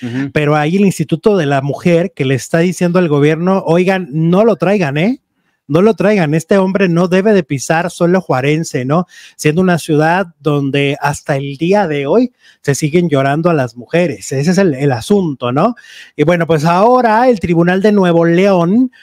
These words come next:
Speaker 2: sanciona a Adrián Marcelo, lo acusa de violencia de género contra Mariana Rodríguez, o sea,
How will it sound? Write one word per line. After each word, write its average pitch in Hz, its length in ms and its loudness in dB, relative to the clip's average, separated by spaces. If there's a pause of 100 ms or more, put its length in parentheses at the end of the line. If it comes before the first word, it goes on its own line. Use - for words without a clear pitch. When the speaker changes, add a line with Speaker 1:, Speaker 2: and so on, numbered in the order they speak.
(160)
Speaker 2:
sanciona 190 880 0
a 160 40 0
Adrián 151 320 0
Marcelo, 170 640 0
lo 190 160 2
acusa 165 420 0
de 175 100 2
violencia 180 680 2
de 190 120 2
género 185 420 0
contra 143 320 -2
Mariana 156 500 0
Rodríguez, 143 960 0
o 131 80 -4
sea, 143 220 -2